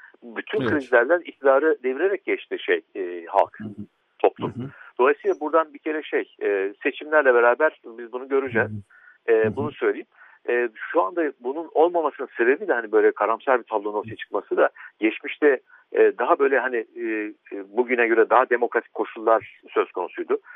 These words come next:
Speaker 1: Parti içinden
Speaker 2: Hı hı.
Speaker 1: insanlar bile çıkıp konuşabiliyorlardı. Şimdi
Speaker 2: Evet,
Speaker 1: tam bir
Speaker 2: evet.
Speaker 1: korku imparatorluğu, kendi içinde, parti içinde bile, iktidar partisi içinde bile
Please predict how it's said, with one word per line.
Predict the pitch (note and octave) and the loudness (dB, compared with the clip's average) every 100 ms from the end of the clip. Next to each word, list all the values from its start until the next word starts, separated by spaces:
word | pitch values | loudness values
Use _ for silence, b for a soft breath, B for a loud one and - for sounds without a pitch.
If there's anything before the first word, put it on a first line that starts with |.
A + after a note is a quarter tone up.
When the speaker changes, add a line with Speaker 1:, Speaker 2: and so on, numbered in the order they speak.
| B - | B 0
Speaker 1:
Parti | A2 G#2+ - | 0 0 -6
içinden | G#2+ A#2 | -8 -8
Speaker 2:
Hı | A2 | -6
hı. | |
Speaker 1:
insanlar | C3 A2 G#2 | -6 -6 -4
bile | F#2+ | -6
çıkıp | - - - | -8 -12 -6
konuşabiliyorlardı. | F#2+ F2 F2+ F2+ G#2+ E2+ D2+ - - B B - | -6 -4 -8 -2 0 0 -2 -8 -16 B B -4
Şimdi | A#2+ | -2
Speaker 2:
Evet, | E2+ - | -4 -2
Speaker 1:
tam | C#3+ | 0
bir | B2+ | 0
Speaker 2:
evet. | F#2 | -2
Speaker 1:
korku | - A2+ - | 2 2 2
imparatorluğu, | G3+ D3+ B2 - G2+ F#2+ F2 - - - | -4 0 0 2 0 0 -4 -10 -20 0
kendi | A2 A#2+ D#3+ | 0 0 -6
içinde, | - C3+ A#2 | -16 -6 -4
parti | G#2+ G2 - | 0 -2 -4
içinde | - D3+ C#3+ C3+ | -14 -10 -6 -2
bile, | A2 G#2 b b | -2 -2 b b
iktidar | - B2 C#3 | -10 0 0
partisi | - C3 A#2 - | 2 0 0 -6
içinde | C#3+ C3+ A2+ | -12 -6 -2
bile | G#2+ G2+ | 2 0